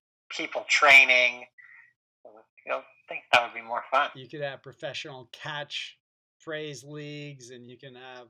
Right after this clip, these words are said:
Speaker 2: uh, Las Vegas get involved with betting on, you know, who's gonna, who's gonna win.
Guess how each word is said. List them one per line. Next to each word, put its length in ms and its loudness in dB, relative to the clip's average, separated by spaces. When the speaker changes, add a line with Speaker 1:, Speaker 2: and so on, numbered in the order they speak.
Speaker 2:
uh, 360 -16
Las 280 -10
Vegas 400 -12
get 180 -8
involved 640 -6
with 220 -20
betting 340 -10
on, 340 -18
you 100 -18
know, 140 -16
who's 220 -16
gonna, 400 -10
who's 180 -18
gonna 160 -16
win. 360 -18